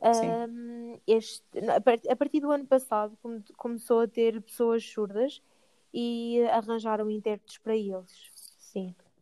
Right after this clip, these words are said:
Speaker 2: sim, é pago pela universidade, não é por eles.
Speaker 1: Ok.
Speaker 2: Ahm, outro, outro, ahm, mito também sobre a língua gestual,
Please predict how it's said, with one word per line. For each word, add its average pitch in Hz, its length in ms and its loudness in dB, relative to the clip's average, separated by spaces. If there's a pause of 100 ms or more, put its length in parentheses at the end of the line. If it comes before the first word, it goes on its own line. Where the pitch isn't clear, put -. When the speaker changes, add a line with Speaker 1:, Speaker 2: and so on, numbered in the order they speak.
(100)
Speaker 2:
sim, 196 340 -6
é 202 40 2
pago 208 260 8
pela 208 240 2
universidade, 202 720 -4
não 190 100 -4
é 190 80 -4
por 190 220 -6
eles. - 300 -14 (2000)
Speaker 1:
Ok. 277 220 10
Speaker 2:
Ahm, 277 240 0
outro, 330 840 8
outro, 285 600 0
ahm, 269 720 -4 (100)
mito 254 400 -4
também 220 380 -2
sobre 233 280 0
a 226 60 4
língua 220 260 -2
gestual, 240 540 0